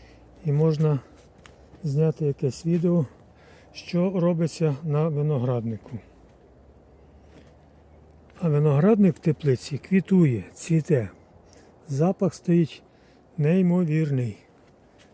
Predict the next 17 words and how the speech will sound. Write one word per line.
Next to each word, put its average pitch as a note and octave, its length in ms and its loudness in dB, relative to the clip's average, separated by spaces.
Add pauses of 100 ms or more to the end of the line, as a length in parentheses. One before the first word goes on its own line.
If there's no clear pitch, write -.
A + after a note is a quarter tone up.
(580)
Кожен D#3+ 340 2
рік D3+ 240 0
я C#3+ 100 2
дивуюся D3+ 580 2
цьому, C3 320 -4
це F3 200 -2
не, D#3+ 220 2 (720)
неповторне E3+ 760 2
явище. C3 600 0 (280)
Цвіт - 360 -4
винограду. B2+ 600 -2 (1000)
Одне D#3+ 300 0
з D#3 100 -4
найрадісніших. C#3 880 0 (2750)
Споживати D#3+ 840 -2
виноград, D#3 460 0
звісно, C#3 580 -2